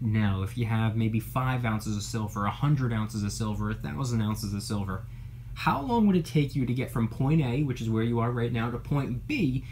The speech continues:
which is doubling your stack? This video is just for fun. It was also to answer a subscriber question, so Eric, thanks for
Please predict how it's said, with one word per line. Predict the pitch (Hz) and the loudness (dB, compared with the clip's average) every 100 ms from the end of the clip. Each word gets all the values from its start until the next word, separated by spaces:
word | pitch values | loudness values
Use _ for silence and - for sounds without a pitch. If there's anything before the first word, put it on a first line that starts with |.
| - - | -8 -2
which | 123 131 | 0 2
is | 117 - - 104 | 0 -4 -6 0
doubling | 98 123 135 127 123 120 | 4 4 4 4 4 4
your | 113 | 2
stack? | 110 - 107 90 - - - - | 0 -4 -4 -4 -8 -14 -10 -4
This | 254 - - | -2 0 6
video | 156 151 135 123 120 | 6 8 6 4 4
is | 110 | 2
just | - - 156 - - - - | -2 0 0 0 -12 -12 -12
for | - 123 | -4 -2
fun. | - 101 95 98 - - - - - - | 0 0 2 0 -6 -14 -14 -14 -8 -4
It | |
was | 113 | 0
also | 120 120 117 | 0 0 -2
to | 113 | 0
answer | 113 110 113 104 | 0 0 0 0
a | 104 | -2
subscriber | - 107 - 117 104 104 104 - - | -4 -8 -6 -4 -2 -2 -4 -10 -10
question, | - 107 104 104 | -4 -4 -2 -2
so | 101 98 98 - - - | -2 -4 -6 -8 -12 -6
Eric, | 107 107 110 | 0 0 0
thanks | 110 104 | -2 -2
for | - 101 | -2 -6